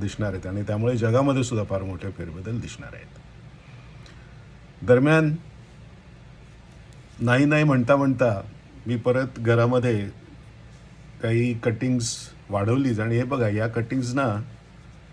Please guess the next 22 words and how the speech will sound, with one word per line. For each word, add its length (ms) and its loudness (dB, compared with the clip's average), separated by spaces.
ही 60 -4
साधारणतः 480 2
आता 160 -2
एक 240 -2
दीड 280 2
महिना 300 2
माझ्याकडे 380 0
आहे 160 0
ती 120 -6
कटिंग्स, 380 -6
कारण 220 -6
की 100 -8
मी 120 -2
ते 120 -6
काही 320 -4
ग्रो 340 -2
लाईट 260 2
वगैरे 260 0
काही 180 -4
ठेवलेलं 420 -2
नाही 220 -4
आहे. 100 -10